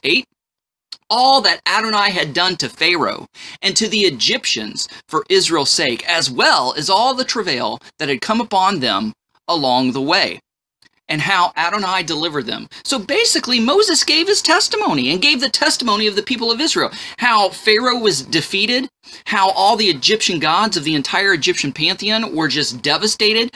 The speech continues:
you know, by the plagues, by the crossing of the Red Sea, all this stuff. And Jethro's blown away by the testimony.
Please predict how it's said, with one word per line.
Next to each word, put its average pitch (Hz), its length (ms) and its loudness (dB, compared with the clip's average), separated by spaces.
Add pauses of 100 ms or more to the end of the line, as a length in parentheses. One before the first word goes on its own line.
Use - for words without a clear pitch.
(280)
you 170 100 0
know, 151 100 0
by 131 200 0
the 104 160 -8
plagues, 202 680 2
by 123 160 0
the 117 100 -4
crossing 135 420 0
of 113 40 -4
the 117 60 -6
Red 131 200 0
Sea, 220 300 0 (100)
all 311 300 6
this 262 200 2
stuff. - 300 -2 (260)
And 240 240 0
Jethro's 277 580 0
blown 214 460 0
away 233 420 0 (380)
by 202 240 2
the 208 80 0
testimony. 156 640 -2